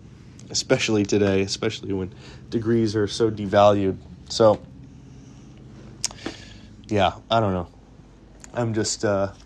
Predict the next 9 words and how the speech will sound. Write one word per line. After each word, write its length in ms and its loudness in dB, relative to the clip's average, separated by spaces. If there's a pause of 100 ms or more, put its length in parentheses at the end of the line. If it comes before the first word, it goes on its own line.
(1600)
I 40 -4
don't 220 0
know. 100 -6 (360)
I 40 -14
don't 120 -12
know. 140 -12 (540)
I, 180 -2
<laughs> 60 -8
I 260 0